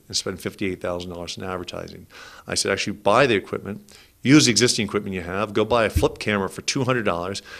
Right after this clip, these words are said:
and put two hundred fifty dollars in the local, uh, newspaper for advertising and put some local ads on Google,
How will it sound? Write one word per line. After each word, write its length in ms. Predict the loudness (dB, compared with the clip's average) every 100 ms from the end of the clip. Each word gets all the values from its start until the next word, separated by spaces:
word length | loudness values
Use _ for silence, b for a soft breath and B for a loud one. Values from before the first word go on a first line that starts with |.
| B -8
and 100 | -2
put 160 | 0
two 120 | 2
hundred 160 | 2 2
fifty 240 | -2 -2
dollars 260 | -2 -2 -2
in 60 | -4
the 60 |
local, 420 | -2 -2 -2 -4 -4
uh, 80 |
newspaper 480 | -2 -2 0 -2 -4
for 100 | -4
advertising 680 | -2 -2 -4 -6 -4 -4 -6
and 80 | -6
put 160 | -6
some 100 | -2
local 320 | -2 -2 -2 -2
ads 180 | -4
on 140 | -6 -4
Google, 540 | -2 0 -2 -6 -10